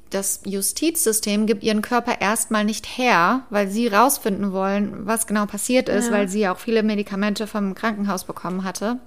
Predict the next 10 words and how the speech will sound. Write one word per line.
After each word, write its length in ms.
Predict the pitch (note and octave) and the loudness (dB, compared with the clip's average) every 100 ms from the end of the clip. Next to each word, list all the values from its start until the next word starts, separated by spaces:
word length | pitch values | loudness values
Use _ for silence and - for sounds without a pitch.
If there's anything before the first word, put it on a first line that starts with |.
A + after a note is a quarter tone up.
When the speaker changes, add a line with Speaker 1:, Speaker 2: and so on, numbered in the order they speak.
| - - | -14 -4
Speaker 2:
Mhm. 360 | A3+ A#3+ C4 D4+ - - | 0 2 0 -4 -10 -2
Speaker 1:
Und 180 | A#3+ A#3+ | 2 4
dann 240 | B3+ C#4 | 4 4
geht 220 | C4 C4 | 4 2
nämlich 220 | C4 A#3+ | 2 2
der 120 | B3+ A#3 | 2 2
Kampf 400 | - A3 G#3+ - | 4 4 4 -2
los 360 | F#3 F#3 - | -2 -2 -2
zwischen, 460 | - G3+ - G3 F#3+ - - | -2 -4 -2 -4 -6 -12 -8
also 260 | - F#3+ | -4 -4